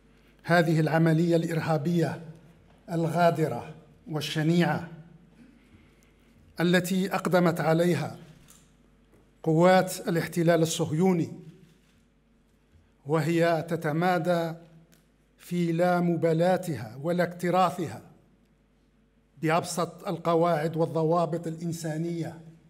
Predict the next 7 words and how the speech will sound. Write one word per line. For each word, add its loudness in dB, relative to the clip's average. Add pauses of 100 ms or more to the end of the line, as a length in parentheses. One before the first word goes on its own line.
(840)
والقانونية 0 (1000)
والسياسية -2 (880)
والأخلاقية. -4 (2250)
إنها -2 (1160)
سياسة -4
الأرض -6
المحروقة -4